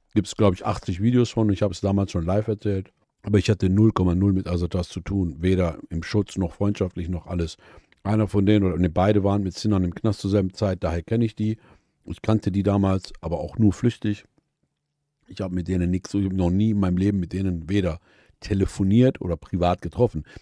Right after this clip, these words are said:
Ich kenne die allermeistens von Farid und Zusammenhängen mit Farid. Als ob meinst du, ich trau mich, äh, äh, äh, jemanden, der mit denen jahrelang zusammenarbeitet, so einen Quatsch zu erzählen, so.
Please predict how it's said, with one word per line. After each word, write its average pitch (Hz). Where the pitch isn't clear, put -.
Ich -
kenne 107
die 101
allermeistens 117
von 95
Farid 104
und 85
Zusammenhängen 87
mit 78
Farid. 101
Als -
ob 95
meinst 104
du, 87
ich -
trau 113
mich, 104
äh, 90
äh, -
äh, 85
jemanden, 107
der 95
mit 92
denen 107
jahrelang 104
zusammenarbeitet, 95
so 107
einen 92
Quatsch -
zu 98
erzählen, 92
so. 87